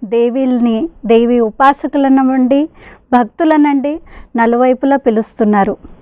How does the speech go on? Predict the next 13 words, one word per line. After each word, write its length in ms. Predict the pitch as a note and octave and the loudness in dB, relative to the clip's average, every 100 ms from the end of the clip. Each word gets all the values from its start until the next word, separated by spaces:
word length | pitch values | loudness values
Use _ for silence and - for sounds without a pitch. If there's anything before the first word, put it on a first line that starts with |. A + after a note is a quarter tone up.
| - - - - - | -20 -20 -20 -16 -4
ఆ 120 | A3+ | -2
దేవి 360 | G#3+ A#3+ C4 D4+ | 2 0 2 0
యొక్క 580 | C#4 - C4 A3 - _ - | 0 0 0 0 -4 _ -20
శక్తి 420 | - D4 - F#4+ | 0 0 2 0
స్వరూపాన్ని, 920 | - - C4+ C4 B3+ A#3 A3 A3 G3+ E4+ - - - | 0 0 0 0 0 -2 0 0 -2 -6 -14 -20 -6
శివశక్తి 600 | D4+ E4 - E4+ - E4 | 0 0 0 -4 0 -2
స్వరూపం 600 | - D4 C4+ B3+ C4 B3+ | -2 -2 -2 0 -2 0
యొక్క 420 | B3 A#3 A3 G3 - - - - - | -2 0 0 0 -4 -20 -20 -18 -4
ఆధ్యాత్మిక 720 | G#3+ G#3 A3 C4+ - C#4 C4+ | -2 -2 2 2 2 0 0
శక్తిని, 600 | C4+ C4 - C#4 C#4 D#4+ - - - _ - | 0 -2 -2 0 0 0 -4 -20 -20 _ -2
చైతన్యతని 720 | D4+ E4 G#4+ G#4+ G#4 G4 F4 | 0 0 0 0 0 0 0
పొందటాని 600 | F4 C4+ C4 C4 C4 B3+ | 0 0 -2 0 0 0
కోసము 600 | A#3+ A#3 A3+ B3+ A#3 A3 | -2 -4 -2 -2 0 -2